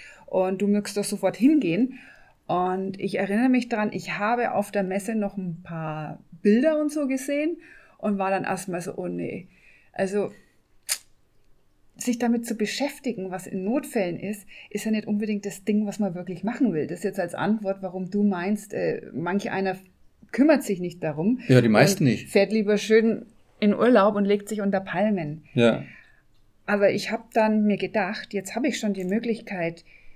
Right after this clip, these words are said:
Speaker 1: sowas mir mal näher anzuschauen. Wenn ich sag sowas, meine ich die Ausbildung bei Martin und seinem Team.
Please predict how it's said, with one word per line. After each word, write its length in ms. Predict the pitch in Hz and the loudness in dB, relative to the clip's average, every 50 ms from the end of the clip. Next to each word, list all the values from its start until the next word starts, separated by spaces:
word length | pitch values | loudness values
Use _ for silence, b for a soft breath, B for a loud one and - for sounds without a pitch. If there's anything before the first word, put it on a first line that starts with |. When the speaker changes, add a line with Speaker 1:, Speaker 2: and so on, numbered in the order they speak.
| b b - | b b -14
Speaker 1:
sowas 440 | - - 196 185 180 180 175 175 | -8 -6 -4 -4 -4 -4 -4 -6
mir 180 | 185 180 180 175 | -6 -6 -6 -6
mal 420 | 170 170 165 160 160 160 160 - - | -6 -4 -4 -4 -4 -4 -6 -6 -8
näher 300 | - 175 170 165 160 160 | -8 -6 -4 -4 -2 0
anzuschauen. 680 | - 220 277 - - 208 - - 165 151 151 165 180 - - | 2 2 2 2 -2 -8 -8 -8 -6 -6 -6 -6 -8 -10 -8
Wenn 160 | - 170 170 | -6 -6 -6
ich 100 | 175 170 | -4 -4
sag 200 | - 185 175 - - _ _ | -4 -4 -4 -4 -8 _ _
sowas, 600 | - - - 233 214 233 233 190 165 196 - - | -10 2 6 8 8 8 8 6 4 4 0 -2
meine 260 | 175 180 160 160 175 | -2 0 0 0 0
ich 140 | 170 165 - | -4 -6 -8
die 160 | - - - | -6 -4 -2
Ausbildung 600 | - 156 185 - - - 175 170 175 175 170 165 B B B B B B B - | 0 0 -2 -2 -6 -8 -8 -6 -6 -6 -8 -8 B B B B B B B -6
bei 140 | 180 165 165 | -2 -2 0
Martin 420 | 160 151 151 202 247 - 226 208 | 0 0 0 -2 -2 0 0 -2
und 120 | 190 175 | -2 -2
seinem 360 | 165 180 165 160 160 160 160 165 | -4 -6 -4 -4 -4 -4 -6 -8
Team. 460 | - - 165 175 214 277 285 B | -6 -4 -2 0 2 0 0 B